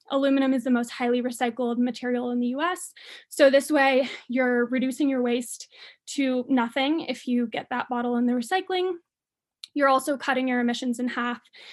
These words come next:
because we'll send you only that one shipment instead of two. And on top of that,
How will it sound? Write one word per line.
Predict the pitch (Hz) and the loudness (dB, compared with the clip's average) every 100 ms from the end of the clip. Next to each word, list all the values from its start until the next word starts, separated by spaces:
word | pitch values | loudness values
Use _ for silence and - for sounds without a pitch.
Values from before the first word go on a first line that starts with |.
| - | -8
because | 277 240 262 240 | -6 0 -2 0
we'll | 254 | -4
send | 254 247 | 0 2
you | 247 240 240 | 2 0 0
only | 269 247 247 | 0 0 0
that | 240 - | -2 -4
one | 233 240 240 | -2 -2 -2
shipment | 240 254 254 247 - | -2 -6 -4 -6 -4
instead | 254 220 - - | -6 -6 -12 -14
of | 254 | -14
two. | - - - - _ _ _ _ _ | -12 -10 -12 -16 _ _ _ _ _
And | 302 320 | 0 2
on | 285 | 0
top | - 285 269 | -2 -4 -6
of | 247 | -2
that, | 240 240 | -2 -2